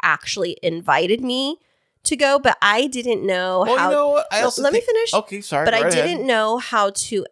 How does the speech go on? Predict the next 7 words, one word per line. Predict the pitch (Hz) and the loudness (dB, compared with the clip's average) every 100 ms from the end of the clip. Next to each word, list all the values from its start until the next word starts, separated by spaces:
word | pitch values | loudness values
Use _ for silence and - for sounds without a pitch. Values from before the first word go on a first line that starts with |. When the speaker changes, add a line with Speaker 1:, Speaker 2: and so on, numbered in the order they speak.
| - | 0
Speaker 1:
ask | 139 151 403 - - - - _ _ - | 2 2 0 -4 -10 -14 -20 _ _ -2
about | 220 220 220 220 - - | 2 4 4 4 0 -2
the | 214 | -6
purchasing | 220 262 240 262 277 262 | -2 -2 0 -2 -2 -2
of | 254 | -4
the | 247 | -4
tickets, | - 262 277 277 | -2 -2 -2 -4